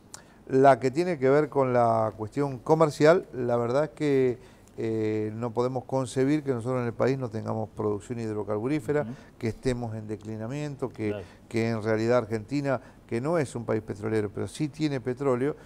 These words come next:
Speaker 1: no pueda atender o a, a asociarse entre empresas, a buscar petróleo y fundamentalmente gas, ¿no? Y que además no tengamos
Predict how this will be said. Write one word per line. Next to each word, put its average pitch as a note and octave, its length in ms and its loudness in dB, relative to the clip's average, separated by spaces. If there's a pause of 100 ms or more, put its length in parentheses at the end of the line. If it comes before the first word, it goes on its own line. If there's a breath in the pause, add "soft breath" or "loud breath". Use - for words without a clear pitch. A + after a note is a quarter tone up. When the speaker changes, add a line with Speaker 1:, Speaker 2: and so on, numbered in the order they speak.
(160 loud breath)
Speaker 1:
no A#2+ 200 -2
pueda B2+ 260 4
atender A#2 560 0 (100)
o B2 160 0
a, A#2+ 440 2
a - 20 0
asociarse C3 560 -4
entre A#2 220 -8
empresas, A2+ 520 -6
a C3 80 2
buscar A#2+ 420 -4
petróleo A2+ 560 -2 (300 loud breath)
y A#2 200 2
fundamentalmente A#2+ 800 -4
gas, F#2+ 240 -6
¿no? D3 160 -6
Y C3 100 -6
que A2 100 -6
además A#2 260 -2
no C#3 100 -4
tengamos C3+ 340 -4